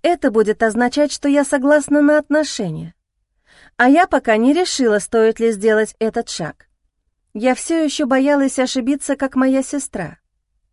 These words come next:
Мне повезло, что в этот момент к нам подошёл Денис, и мне не пришлось ничего отвечать Чернову. "Па, я устал", сказал он.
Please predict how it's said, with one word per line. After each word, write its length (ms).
Мне 200
повезло, 500
что 220
в 60
этот 240
момент 420
к 80
нам 220
подошёл 500
Денис, 480
и 100
мне 200
не 120
пришлось 480
ничего 340
отвечать 520
Чернову. 560
"Па, 480
я 280
устал", 680
сказал 480
он. 180